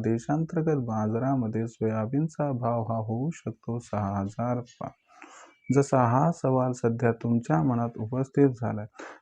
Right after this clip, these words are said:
तसाच हा सवाल सध्याच्या कंडिशनला माझ्यासुद्धा मनात उपस्थित झालाय.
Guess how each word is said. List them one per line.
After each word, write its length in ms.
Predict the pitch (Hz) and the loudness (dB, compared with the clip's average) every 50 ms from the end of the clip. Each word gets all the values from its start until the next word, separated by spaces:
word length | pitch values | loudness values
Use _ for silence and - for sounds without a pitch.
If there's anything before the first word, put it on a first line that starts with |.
| _ - | _ 0
तसाच 380 | 139 131 - 147 139 135 - - | 0 2 2 0 0 0 -2 0
हा 220 | - 127 135 151 156 | 2 2 4 4 2
सवाल 380 | 156 - 131 123 123 120 123 120 | 0 0 0 2 2 2 2 2
सध्याच्या 640 | - - 110 110 110 - 113 110 107 - - 107 110 | 2 2 2 2 2 4 4 4 4 4 2 0 0
कंडिशनला 800 | - - 113 113 117 120 135 143 139 - 120 117 117 117 117 117 | 2 2 4 4 4 4 4 2 2 0 0 0 2 2 2 2
माझ्यासुद्धा 880 | 117 117 117 120 120 120 143 147 147 143 - - 113 110 - 113 120 123 | 2 2 2 2 0 0 0 0 0 0 -2 -4 -4 -2 -2 0 2 2
मनात 400 | 113 104 104 107 110 120 131 - - | 2 2 2 2 2 0 0 -2 -4
उपस्थित 500 | 123 120 - 127 120 113 - - 123 117 | -8 -2 2 2 0 0 0 -4 -2 -2
झालाय. 420 | 113 113 - - 104 101 101 98 | -2 -4 -4 -4 -4 -4 -4 -8